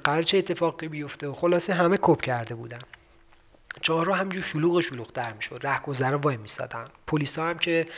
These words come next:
واقعاً نمی‌دونستن چه کار کنن. هم هوا یه هوای سنگین شده بود، هم فضا که قرار یه اتفاق مهمی بیفته و همه منتظر بودن. آقا کوانگ دوک در حالی که از رداش، اون لباس بودایی خودش،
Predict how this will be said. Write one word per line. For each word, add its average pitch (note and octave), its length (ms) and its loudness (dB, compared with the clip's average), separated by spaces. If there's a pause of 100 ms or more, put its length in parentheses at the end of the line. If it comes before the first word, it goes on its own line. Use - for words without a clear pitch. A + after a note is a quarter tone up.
(200)
واقعاً C#3+ 200 2
نمی‌دونستن D3+ 800 2
چه - 160 -6
کار B2 200 -4
کنن. D#3+ 200 -10
هم A3+ 320 4 (240)
هوا D#3+ 640 2
یه C3+ 160 -6
هوای B2 400 -4
سنگین A#2+ 460 -2
شده A#2 320 -6
بود، A2+ 160 -12
هم D#3+ 200 -4
فضا A#2+ 440 0 (1040)
که C#3 200 -2
قرار C3 280 0
یه D#3+ 160 2
اتفاق C#3+ 320 -4
مهمی D3+ 640 -2
بیفته A#2+ 500 -8
و B2+ 40 -2
همه E3+ 260 -4
منتظر C3 540 -6
بودن. A#2 220 -14 (180)
آقا F3+ 300 0
کوانگ D#3 400 -2
دوک E3 280 -4
در C#3+ 140 -2
حالی D#3+ 180 -2
که D#3+ 160 -6
از B2+ 280 -4
رداش، C3 500 -2 (420)
اون C3 160 -10
لباس B2 520 -2
بودایی B2 520 -8
خودش، B2 500 -8